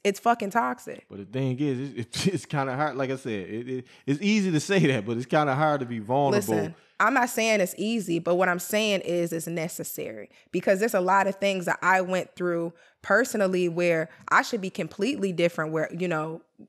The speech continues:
Speaker 1: a completely different person. I, I wanna say I told y'all before that I was in an abusive relationship.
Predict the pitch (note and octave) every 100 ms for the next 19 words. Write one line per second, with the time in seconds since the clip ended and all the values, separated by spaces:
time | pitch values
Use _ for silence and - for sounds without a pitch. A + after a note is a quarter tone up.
0 | _ _ _ _ F#3+ G3 F3+ D4+ A3+ F3
1 | D#3+ D#3 D#3 E3 D3 - G3 - A#3 A#3+
2 | A3 F3+ G3 G#3 G#3 F#3+ F#3 - A#3 G3
3 | E3 E3+ E3+ E3 E3 E3 G3 F3 E3+ D#3+
4 | D#3+ - - - -